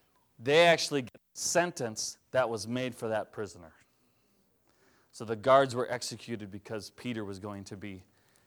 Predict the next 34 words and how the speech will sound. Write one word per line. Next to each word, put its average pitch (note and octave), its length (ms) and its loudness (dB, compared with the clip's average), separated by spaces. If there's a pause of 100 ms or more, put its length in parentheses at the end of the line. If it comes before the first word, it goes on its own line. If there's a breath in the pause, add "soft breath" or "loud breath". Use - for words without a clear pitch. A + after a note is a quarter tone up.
(240)
executed. - 680 -10 (180)
This C3 180 0
is B2+ 100 -2
why B2 440 6
later C3 260 2
on C#3 220 6
with A#2+ 120 -4
the A#2+ 100 -6
Philippian C3+ 600 -2
jailer, G#2 420 -6 (280)
he D#3 140 2
was C#3 160 0
about C#3+ 480 8
to, C#3 280 0 (400 soft breath)
he C#3+ 100 -2
was C#3+ 180 2
about, C#3+ 280 6
he C#3 100 -4
wasn't F3 380 4
just C#3+ 220 -4
discouraged D#3+ 680 4 (600)
and C3 140 -6
is A2 140 -8
gonna C3+ 200 0
kill G3+ 260 4
himself. D3+ 480 6
He, F#3 320 -2
he, F3 300 -6
it E3+ 140 -2
was E3 200 0
a C#3+ 140 0
thing D#3 260 0
of C3+ 160 -2
honor C#3 480 6